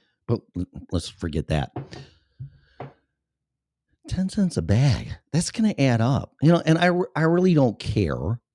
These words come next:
'cause I'll pay five dollars for a cup of coffee from Starbucks. But it's, it's the point of, isn't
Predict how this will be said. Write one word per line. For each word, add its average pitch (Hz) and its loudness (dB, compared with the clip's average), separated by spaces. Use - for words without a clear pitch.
'cause 143 4
I'll 160 4
pay 135 0
five 120 4
dollars 117 4
for - 0
a 104 4
cup 101 2
of 87 -2
coffee 104 0
from 82 -4
Starbucks. 85 0
But 156 4
it's, 156 -2
it's - 0
the 131 4
point 180 2
of, 113 4
isn't 175 6